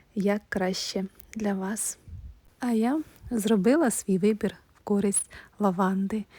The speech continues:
і дуже задоволена тим, що маю свої лавандові поля у своєму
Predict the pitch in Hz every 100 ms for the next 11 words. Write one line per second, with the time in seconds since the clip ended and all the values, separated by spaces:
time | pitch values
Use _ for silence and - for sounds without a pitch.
0 | - _ - 190 196 190 - 185 208 196
1 | 180 185 185 185 185 185 - 233 254 254
2 | - - - - - 190 190 190 196 -
3 | 180 190 208 247 - - - - - 185
4 | 165 190 208 202 175 185 - 180 196 208
5 | - - - - - 202 - 185 175 180
6 | 180 185